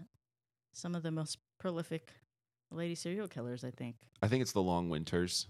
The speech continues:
Speaker 1: Yeah. <laughs>
Speaker 2: Honestly, it's gotta be. You,
Speaker 1: Uh-huh.
Speaker 2: you, you're just, you're kinda cooped up inside for, you know, six months of raw winter. Probably just like, "You know,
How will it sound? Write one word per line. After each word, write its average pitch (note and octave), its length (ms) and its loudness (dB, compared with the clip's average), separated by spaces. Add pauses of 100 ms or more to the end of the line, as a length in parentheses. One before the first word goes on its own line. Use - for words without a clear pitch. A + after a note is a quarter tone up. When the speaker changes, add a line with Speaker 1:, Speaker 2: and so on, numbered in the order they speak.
Speaker 1:
Yeah. D#3+ 120 -2 (420)
<laughs> C4 420 0
Speaker 2:
Honestly, E3+ 520 4
it's - 180 -4
gotta F2 260 2
be. D#2+ 300 0 (180)
You, D#3 100 0
Speaker 1:
Uh-huh. C#3 140 -2 (220)
Speaker 2:
you, A2+ 140 0
you're A2+ 180 0
just, A#2 200 0
you're A#2+ 120 0
kinda B2 220 2
cooped - 280 -2
up G#2+ 160 4
inside F2 460 2 (180)
for, D#2+ 460 0 (840)
you E2+ 80 -6
know, D2 120 -4
six - 340 -2
months F2+ 280 -2
of D#2 180 -2 (280)
raw E2+ 460 2
winter. E2+ 600 -4 (720)
Probably E2 400 -2
just D#2+ 220 -4
like, - 180 -4
"You B2 100 -6
know, C4+ 120 -4